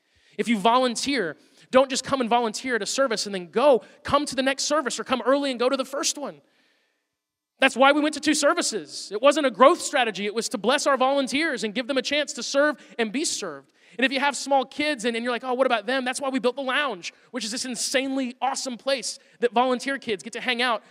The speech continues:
at, at, at another service so that they don't have to do the same thing twice. Like, take advantage, be opportunistic.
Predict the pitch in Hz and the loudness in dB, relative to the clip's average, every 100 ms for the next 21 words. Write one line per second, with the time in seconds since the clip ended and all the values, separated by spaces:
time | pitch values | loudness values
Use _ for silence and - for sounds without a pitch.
0 | - - 208 233 226 233 233 254 - 254 | -10 -6 -4 -2 -2 0 2 2 0 0
1 | 277 208 202 233 240 254 240 240 - 196 | 0 0 -2 -2 2 2 0 -2 -2 -4
2 | _ _ - 240 - 240 240 254 226 - | _ _ -2 -2 0 0 0 -6 -6 -6
3 | 285 - 240 - 269 294 240 247 269 185 | -6 -4 -8 -8 -8 -6 -4 -2 -2 -4
4 | 247 240 254 247 - 202 - 151 | -8 -6 -6 -6 -10 -10 -10 -12